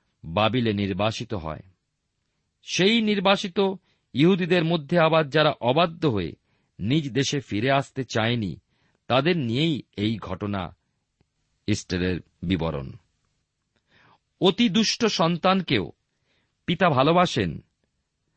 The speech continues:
শাসন করেন এবং বিপদের মধ্যে দেখলে পুত্রের দিকে হাত বাড়িয়ে দেন। নির্বাসিত জিহুদিদের উপরে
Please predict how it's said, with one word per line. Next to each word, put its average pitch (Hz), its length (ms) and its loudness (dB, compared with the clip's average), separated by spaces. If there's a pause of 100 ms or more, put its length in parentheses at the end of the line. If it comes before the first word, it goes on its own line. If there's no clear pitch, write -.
(300)
শাসন 214 460 2
করেন 196 280 4
এবং 147 240 4
বিপদের 175 380 2
মধ্যে 165 220 2
দেখলে 139 360 2
পুত্রের 143 460 -4
দিকে 139 180 -4
হাত 117 260 0
বাড়িয়ে 117 300 -2
দেন। 80 300 -10 (2250)
নির্বাসিত 143 560 0
জিহুদিদের 139 540 -2
উপরে 117 400 -4